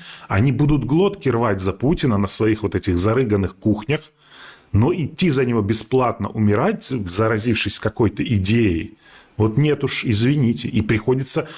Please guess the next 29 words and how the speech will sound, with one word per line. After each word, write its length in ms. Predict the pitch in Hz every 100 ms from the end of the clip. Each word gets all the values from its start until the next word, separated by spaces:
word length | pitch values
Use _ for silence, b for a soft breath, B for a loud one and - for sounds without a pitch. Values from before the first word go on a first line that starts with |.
| B B
я 180 | 107 107
напомню, 420 | 107 165 214 156
приходится 460 | 98 - - - 117
повышать 680 | - 110 110 - 196 214
эти 220 | 175 - 101
выплаты, 500 | 98 98 85 - -
постоянно 720 | 101 - 113 107 156 185 110
повышать, 520 | 95 92 87 87 -
потому 160 | -
что 180 | 98 110
уже 360 | 98 104 151 - B B
з-, 520 | 104 101 101 98 95 92
даже 340 | 92 113 110
за 140 | 104
большие 500 | 104 107 - 196 220
деньги 420 | 160 135 90 92 - B
не 100 | 104
хотят 360 | 107 98 92
идти. 180 | 87 -
Нужно 260 | 87 95 120
очень 480 | - 165 202 208 151
большие 420 | 113 - 98 85
предлагать. 520 | 95 87 90 78 76 _ _ B B B B B B B B
Кстати, 300 | B - 131 - _ _ _
тоже 240 | 196 127 107
обещал 480 | 98 - 123 120 98
сделать 300 | 95 104 95 _ _ _ _ _ _ -
великой 260 | 107 104 90
снова, 500 | - 90 98 127